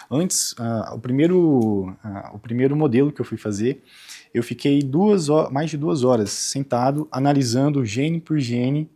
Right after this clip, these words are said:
pra tra-, trazer esse laudo pro paciente, coisa que hoje, trazendo toda esse, essa ideia, tirando da cabeça e jogando pra ela, ela consegue me fazer com cinco,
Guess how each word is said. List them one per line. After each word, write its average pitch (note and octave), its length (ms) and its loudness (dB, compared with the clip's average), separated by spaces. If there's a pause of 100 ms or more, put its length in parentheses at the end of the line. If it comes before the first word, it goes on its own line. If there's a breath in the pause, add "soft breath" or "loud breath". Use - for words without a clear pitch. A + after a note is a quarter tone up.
pra C#3 180 0
tra-, - 320 -2 (320)
trazer B2+ 280 2
esse C3 180 -2
laudo A#2+ 240 2
pro - 140 -16
paciente, C3 520 -4 (360 loud breath)
coisa D#3+ 240 4
que E3 160 2
hoje, D#3+ 200 4
trazendo C#3+ 320 6
toda D#3+ 240 6
esse, D#3+ 240 2 (120)
essa C3+ 200 2
ideia, A#2 200 6
tirando C#3+ 320 2
da D3+ 80 2
cabeça A#2 400 4
e A#2 60 2
jogando B2+ 360 2
pra B2+ 240 -4
ela, D#3 220 2
ela C#3+ 120 0
consegue D3+ 380 -4
me D#3 60 -4
fazer C#3 300 -6
com D3 120 -10
cinco, C#3 300 -8